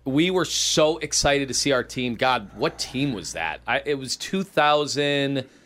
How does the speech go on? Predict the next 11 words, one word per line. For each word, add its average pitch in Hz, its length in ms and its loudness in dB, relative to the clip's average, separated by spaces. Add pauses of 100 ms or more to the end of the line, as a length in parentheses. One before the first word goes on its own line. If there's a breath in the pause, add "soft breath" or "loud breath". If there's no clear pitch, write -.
(360 soft breath)
had 170 280 2
to 175 60 -6
be 160 180 -4
two - 220 -4
thousand 151 600 0
three 147 240 0
or 151 60 2
two 147 100 -10
thousand 120 320 0
four. 78 520 -4
So 123 520 0